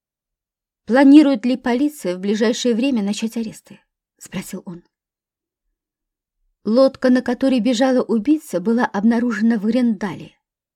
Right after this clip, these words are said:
Полиция думает, что дальше она поехала на машине к югу.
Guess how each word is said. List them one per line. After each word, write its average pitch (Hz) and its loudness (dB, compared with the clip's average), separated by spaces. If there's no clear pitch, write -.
Полиция 294 4
думает, 277 4
что - -4
дальше 285 0
она 262 0
поехала 254 -2
на 240 2
машине 240 -2
к - -14
югу. 233 -12